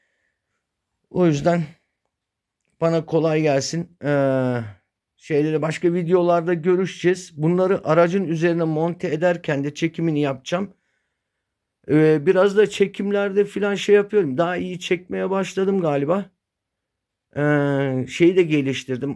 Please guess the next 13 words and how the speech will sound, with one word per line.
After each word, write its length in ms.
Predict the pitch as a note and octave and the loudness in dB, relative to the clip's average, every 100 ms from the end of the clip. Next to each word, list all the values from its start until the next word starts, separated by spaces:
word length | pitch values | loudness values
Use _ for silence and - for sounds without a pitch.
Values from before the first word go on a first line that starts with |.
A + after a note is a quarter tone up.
| - | -6
Ee, 440 | C3 B2 F2 A#1+ A#1+ | -4 -4 -6 -12 -14
onu 360 | E2 C#3+ E3+ | -2 2 4
öğreniyorum. 600 | D#3 D3 C#3 C3 B2+ B2 | 4 4 4 2 0 0
Montaj 580 | B2+ C3+ D3 D#3 D3+ C3+ | 0 0 0 0 -2 0
yapmayı. 540 | C3+ - C3 C#3+ F3 F3 - - | -2 0 -2 -2 -2 -10 -20 -4
<laughs> 580 | C#3+ - B2 - - - | -4 -2 -6 -6 -20 -4
Hepinize 580 | D#3 E3 C#3+ C3 D3 A2+ | -2 2 2 4 2 4
daha 240 | B2 C3 | 4 4
iyi 240 | A#2 D3+ - | 2 -2 0
çekimler 520 | C#3 B2+ C#3 C3+ C3 | -4 -2 -4 -2 -2
yapacağımı 600 | C3 C3 - C3 C3+ B2+ | -2 -4 -4 -2 -2 -2
garanti 480 | A#2 C3+ C#3+ B2+ C#3 | -2 0 -2 -2 -2
ediyorum. 480 | B2+ C3 C3 D3 | 0 2 2 0